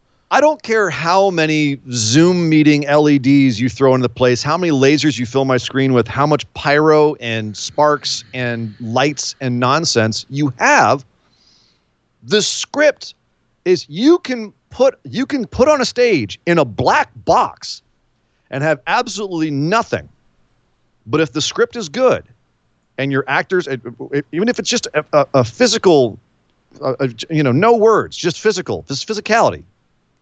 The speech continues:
And if there's n-, you can have no dressing around you and engage an audience.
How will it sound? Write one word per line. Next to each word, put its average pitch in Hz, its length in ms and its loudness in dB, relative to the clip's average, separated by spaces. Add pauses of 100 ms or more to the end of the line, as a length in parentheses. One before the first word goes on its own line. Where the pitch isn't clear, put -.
(600)
And 165 100 0
if 165 100 -4
there's 165 180 0
n-, 185 260 -8
you 160 120 -6
can 160 80 0
have 143 120 -2
no 254 320 2
dressing 220 380 -2
around 196 320 -2
you 101 140 -10 (380)
and 139 120 0
engage 139 420 2
an 143 80 0
audience. 107 480 -2